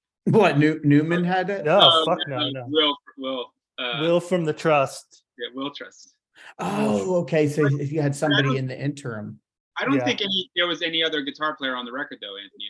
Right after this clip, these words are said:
Speaker 3: w-, right? Was it all you?
Speaker 2: Yeah, it was all me, for sure.
Speaker 3: Yeah.
Speaker 1: On, on this L P?
Speaker 3: On
Speaker 2: No,
Speaker 3: nothing.
Speaker 2: on that,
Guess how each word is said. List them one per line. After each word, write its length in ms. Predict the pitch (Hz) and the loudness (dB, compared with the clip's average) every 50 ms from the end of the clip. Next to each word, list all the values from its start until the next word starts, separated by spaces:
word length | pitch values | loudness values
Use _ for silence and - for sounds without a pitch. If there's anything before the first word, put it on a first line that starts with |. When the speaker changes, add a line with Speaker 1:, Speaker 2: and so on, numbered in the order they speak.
| _ _ | _ _
Speaker 3:
w-, 140 | 127 120 120 _ - | _ -20 -20 _ -16
right? 140 | 123 - - - | -14 -14 -12 -12
Was 140 | 139 127 - | -12 -12 -10
it 80 | 127 123 | -8 -6
all 140 | 123 127 120 | -4 -4 -4
you? 280 | 117 123 143 170 202 _ _ _ _ _ _ _ _ _ _ _ _ - | -6 -8 -8 -10 -12 _ _ _ _ _ _ _ _ _ _ _ _ -10
Speaker 2:
Yeah, 200 | 139 135 131 127 | -6 -4 -4 -4
it 40 | 123 | -4
was 120 | 120 - | -6 -8
all 160 | 139 127 120 | -8 -8 -8
me, 180 | 117 120 117 113 | -10 -12 -14 -14
for 160 | 117 - 127 | -16 -18 -20
sure. 240 | - - 127 120 113 | -18 -16 -14 -14 -14
Speaker 3:
Yeah. 480 | 117 110 101 - _ _ _ _ - 156 | -14 -16 -18 -20 _ _ _ _ 2 2
Speaker 1:
On, 120 | 160 160 156 | 2 4 4
on 200 | 160 151 143 139 | 2 2 4 4
this 220 | 143 139 143 - | 4 4 2 2
L 160 | 139 117 110 | -2 -4 -4
P? 260 | - - - - 71 71 - _ _ _ _ _ _ _ _ - | -6 -10 -12 -12 -12 -14 -20 _ _ _ _ _ _ _ _ -2
Speaker 3:
On 200 | 156 147 143 - | 0 2 4 4
Speaker 2:
No, 80 | 240 262 208 175 | 6 4 4 4
Speaker 3:
nothing. 80 | 175 185 | 4 2
Speaker 2:
on 60 | 196 | 2
that, 220 | 220 233 226 226 | 2 2 0 0